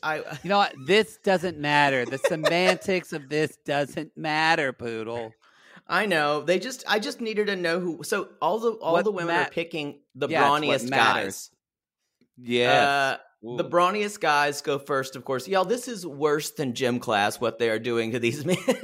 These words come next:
Speaker 2: That's true. Sarah picks, the, her M V P is Jared. Did you know, y'all, Jared, that's the one that, um,
Speaker 1: With the big
Speaker 2: whatever,
Speaker 1: muscles.
Speaker 2: uh, French guy was like, "He's so,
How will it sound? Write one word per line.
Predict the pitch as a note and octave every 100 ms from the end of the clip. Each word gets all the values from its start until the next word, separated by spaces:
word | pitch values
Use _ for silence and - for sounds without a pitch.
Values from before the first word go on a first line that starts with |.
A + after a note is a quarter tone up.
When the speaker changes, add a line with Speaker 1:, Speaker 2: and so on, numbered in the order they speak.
| C4 C4+ -
Speaker 2:
That's | C4 -
true. | - D#3+ C#3+
Sarah | - - F3 F3 G3 A3 A3+ -
picks, | E3+ D#3 - - -
the, | C3+ B2
her | D#3+ F#3+
M | D#3+
V | C3 A2+
P | A#2+
is | G#2+ -
Jared. | - A2 G#2+ G2+ _ -
Did | B2 E3+
you | A3
know, | G#3+ D3 - - _
y'all, | C3+ C#3
Jared, | A#2+ F3+ F3 C#3+ G2+
that's | C#3+ -
the | C#3+
one | B2+ A#2 A2 - _ _ _ _ A2+
that, | B2 A#2
um, | G#2+ G#2+ G2+ G2 F#2 F2+ F2 E2 D2 _ _ _ _ -
Speaker 1:
With |
the | G#2+
big |
Speaker 2:
whatever, | A2+ G#2 G#2+
Speaker 1:
muscles. | F2+ F2 - - _ -
Speaker 2:
uh, | A2 G2
French | C3 A#2+
guy | - G2+
was | F#2+
like, | G2+ F#2
"He's | B2+ A2+
so, | - B2+